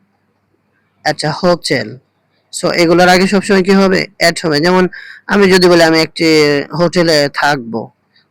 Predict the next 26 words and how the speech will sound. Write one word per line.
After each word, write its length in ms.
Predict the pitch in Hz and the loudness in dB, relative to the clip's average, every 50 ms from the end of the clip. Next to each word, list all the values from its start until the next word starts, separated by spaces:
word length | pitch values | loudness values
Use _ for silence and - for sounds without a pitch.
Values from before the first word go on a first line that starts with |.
| _ - | _ -8
তাহলে, 560 | 156 156 170 175 175 175 175 170 170 165 170 - - _ _ _ _ _ | -6 -4 -2 -2 0 0 0 0 0 0 -2 -4 -8 _ _ _ _ _
আহ, 400 | - 143 139 139 135 - - 151 | -6 -4 -2 -2 -2 -4 -4 -2
বা 160 | 147 151 147 | 0 2 2
অবস্থান 520 | 147 151 160 165 170 - - - 170 156 147 | 2 2 2 0 -2 -2 -4 -4 -4 -4 -4
করবো, 240 | 151 139 127 127 | -6 -8 -4 -2
"I 140 | 131 139 143 | -2 0 0
will 180 | 156 160 170 160 | 0 0 -2 -2
stay 420 | - - - 202 202 208 190 165 | -4 -4 -2 0 2 2 2 2
at 60 | - | 0
a 100 | - 165 | -4 -6
hotel," 480 | 147 147 139 143 - - 135 123 123 127 - _ _ _ _ _ _ _ _ _ - | -6 -6 -8 -8 -10 -12 -14 -14 -14 -16 -20 _ _ _ _ _ _ _ _ _ -6
বা 220 | 139 147 151 147 | -2 0 0 2
"আমি 120 | 147 156 156 | 2 0 -2
একটি 220 | 151 - - 170 | -2 -2 -2 0
লুবে-, 540 | 165 165 156 160 165 160 - - 156 151 151 | 0 0 2 2 0 0 0 -2 -2 -2 0
আমি 140 | 147 151 156 | 0 -2 -4
একটি 180 | 151 - 180 | -4 -4 -6
হোটেলে 360 | 156 175 165 151 175 165 160 | -4 -4 -4 -2 -2 -2 -2
বসবাস 640 | 143 139 143 143 - - 160 165 170 - - - - _ _ _ _ _ _ _ | -2 -4 -6 -6 -8 -6 -4 -4 -4 -4 -6 -12 -14 _ _ _ _ _ _ _
করবো, 320 | - 185 180 160 147 147 | 0 0 0 2 2 0
I 200 | 135 139 156 165 | 0 2 2 4
will 220 | 175 196 233 277 359 - _ _ _ _ _ _ _ _ 156 | 4 4 4 2 2 0 _ _ _ _ _ _ _ _ -2
live 380 | 160 165 190 214 233 247 214 196 - - - 151 | 2 4 4 4 4 2 0 -4 -6 -6 -6 -6
at 80 | 147 - | -4 -4
a 80 | 156 156 160 | -4 -2 -2
hotel," 420 | 175 170 170 - - 143 123 127 | -2 -4 -4 -4 -6 -6 -6 -8